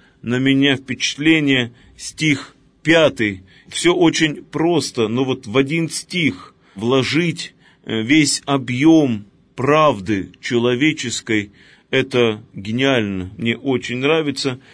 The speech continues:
именно потому, что вот без, э, долгих рассуждений очень ёмко,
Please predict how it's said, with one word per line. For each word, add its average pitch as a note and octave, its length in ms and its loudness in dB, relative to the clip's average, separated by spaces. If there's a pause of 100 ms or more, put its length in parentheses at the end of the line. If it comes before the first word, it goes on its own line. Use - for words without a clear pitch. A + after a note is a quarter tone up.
(120)
именно B2 360 -2
потому, C#3 440 0
что - 240 0
вот C3+ 240 -2
без, C3 500 0 (300)
э, A2+ 220 -4
долгих D3 520 4
рассуждений D3 800 0
очень C#3 340 0
ёмко, A#2+ 720 2